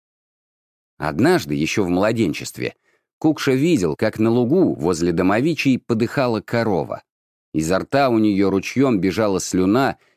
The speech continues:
и она часто-часто дышала. Потом у нее начались судороги, и немного погодя она вытянула ноги и затихла. Взрослые говорили, что корова наелась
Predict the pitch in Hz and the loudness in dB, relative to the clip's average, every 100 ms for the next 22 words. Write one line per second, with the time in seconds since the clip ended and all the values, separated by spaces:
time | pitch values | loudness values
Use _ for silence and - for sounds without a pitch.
0 | _ 76 87 123 117 - 131 131 - 101 | _ -2 0 0 -2 -2 -2 -2 -4 -4
1 | 113 107 - 95 80 95 - 69 58 - | -2 -2 -4 -4 -2 -2 -2 -4 -6 -10
2 | _ _ _ _ _ _ 73 76 107 95 | _ _ _ _ _ _ -8 -2 0 2
3 | 85 80 82 80 - 80 76 - 135 98 | 2 0 0 -2 0 -2 -2 -2 0 0
4 | 85 69 71 _ _ _ 69 71 73 85 | 0 -2 -4 _ _ _ -4 0 0 0
5 | 92 87 - 78 73 78 87 104 71 69 | 0 -2 -4 -4 -4 -2 0 0 -2 -4
6 | 71 82 71 73 71 71 95 90 76 - | -4 -4 -4 -4 -2 -2 -2 -2 -4 -6
7 | 80 78 76 65 60 - - _ _ _ | -4 -4 -4 -6 -10 -12 -16 _ _ _
8 | _ _ _ _ - 73 98 139 - 110 | _ _ _ _ -8 -4 0 -2 0 0
9 | 101 104 131 151 87 - 87 95 107 117 | 2 2 2 2 0 -4 -4 -2 0 0
10 | 82 82 95 117 98 | 0 0 0 0 0